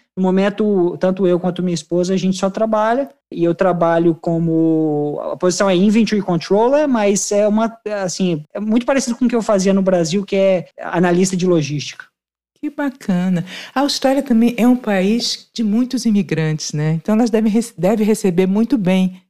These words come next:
Speaker 2: quem vem de fora, não?
Speaker 1: Totalmente. Aqui, a estatística é que pelo menos, é, cinquenta por cento da população tem pelo menos um pai,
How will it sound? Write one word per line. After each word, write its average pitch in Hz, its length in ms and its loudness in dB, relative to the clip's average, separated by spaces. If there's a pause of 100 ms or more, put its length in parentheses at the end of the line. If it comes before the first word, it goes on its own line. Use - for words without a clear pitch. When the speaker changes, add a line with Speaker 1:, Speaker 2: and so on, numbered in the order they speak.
Speaker 2:
quem 170 160 -4
vem 160 180 -4
de 151 140 -8
fora, 143 380 -2
não? 156 260 -4 (580)
Speaker 1:
Totalmente. 190 680 2 (520)
Aqui, 226 460 0
a 190 120 4
estatística 196 640 -2
é 185 200 2
que 175 540 -4 (220)
pelo 202 220 0
menos, 247 640 0 (220)
é, 175 200 0
cinquenta 226 460 0
por 165 220 -6
cento 196 340 -2
da 175 120 0
população 175 760 0
tem 190 460 0
pelo 185 280 2
menos 196 400 0
um 233 220 0
pai, 269 480 0